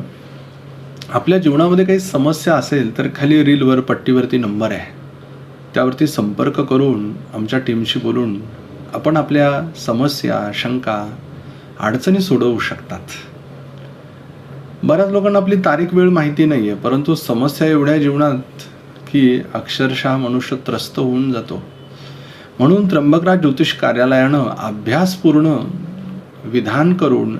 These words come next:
एक नवग्रह दोष शांती नावाचा एक विधी अत्यंत अल्प दरामध्ये आपल्या अडचणी कमी होण्यासाठी प्रत्येक शनिवारी ही पूजाविधी सुरू केली आहे. मग अडचणी म्हणजे कशा? कोर्ट केस असतात,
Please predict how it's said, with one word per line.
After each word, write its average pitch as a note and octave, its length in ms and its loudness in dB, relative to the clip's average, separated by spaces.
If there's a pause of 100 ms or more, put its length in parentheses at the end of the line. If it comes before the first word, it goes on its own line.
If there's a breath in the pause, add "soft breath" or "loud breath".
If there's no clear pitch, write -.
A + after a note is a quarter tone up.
(120)
एक D3 200 0
नवग्रह C#3+ 600 2
दोष D3 360 4
शांती A2+ 280 -2
नावाचा A#2 340 -2
एक B2+ 140 -8
विधी A2+ 360 2
अत्यंत F#3+ 580 0
अल्प D3+ 260 2
दरामध्ये A#2+ 520 2
आपल्या C3 340 -2
अडचणी B2 400 2
कमी D#3 220 0
होण्यासाठी C3 560 -2 (880 loud breath)
प्रत्येक F#3+ 520 0
शनिवारी D#3 560 4 (240)
ही - 160 -2
पूजाविधी C3+ 540 2
सुरू A2+ 260 -4
केली G2+ 340 -6
आहे. F#2 120 -10 (880 loud breath)
मग F3+ 100 2
अडचणी D3+ 380 2
म्हणजे G#3+ 260 6
कशा? F3+ 400 2 (800)
कोर्ट D3+ 320 4
केस C#3 240 0
असतात, A2+ 400 0